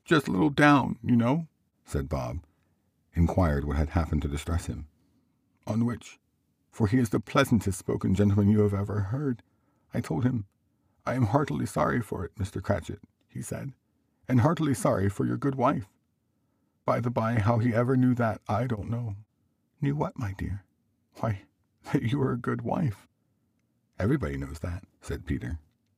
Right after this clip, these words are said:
"Very well observed, my boy," cried Bob. "I hope they do. Heartily sorry," he said, "for your good wife.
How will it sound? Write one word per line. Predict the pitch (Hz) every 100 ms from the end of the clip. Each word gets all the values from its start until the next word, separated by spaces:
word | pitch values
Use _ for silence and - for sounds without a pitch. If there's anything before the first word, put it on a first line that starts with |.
| _ _ -
"Very | 160 143
well | 123 113
observed, | 107 98 110 95 90
my | 85 95
boy," | 98 101 95 _ _
cried | - 123 127
Bob. | - - - - _ _ _
"I | -
hope | 104 127 127
they | - 85
do. | 78 - - _ _ _ _ _ _ -
Heartily | 175 139 143
sorry," | - - - 117
he | 95
said, | 123 - - - _ _ _
"for | - 156
your | 131
good | 143 120
wife. | 135 120 -